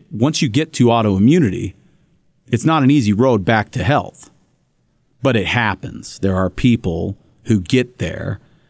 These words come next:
and there are people who get to the point where they feel pretty darn good on a regular basis who don't have to rely on pharmaceutical medicine to get them there. So,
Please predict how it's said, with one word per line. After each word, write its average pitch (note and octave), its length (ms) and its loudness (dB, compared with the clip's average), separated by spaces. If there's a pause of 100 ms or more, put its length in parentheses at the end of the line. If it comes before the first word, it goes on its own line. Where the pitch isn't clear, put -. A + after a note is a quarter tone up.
(200)
and G2+ 140 2
there G#2 120 4
are F2 100 0
people G2+ 640 0 (140)
who G#2+ 180 2
get A#2 340 0
to A#2 80 -4
the G2+ 100 0
point G#2 280 0
where G2+ 140 -2
they G#2 100 2
feel G#2+ 360 -2 (200)
pretty A#2 240 2
darn G2 320 -2
good F2 400 -6 (720)
on G2 180 0
a G#2 100 0 (480)
regular F#2+ 380 0
basis B2 640 0 (420)
who D#3+ 120 0
don't A2 520 0 (180)
have F#2+ 280 -4
to - 100 -2
rely E2+ 520 -2 (280)
on G2+ 140 0
pharmaceutical G2 720 -2
medicine E2 500 -4 (220)
to D3+ 80 0
get A3 180 -2
them E2+ 140 -4
there. - 260 -16 (920)
So, C3+ 440 -2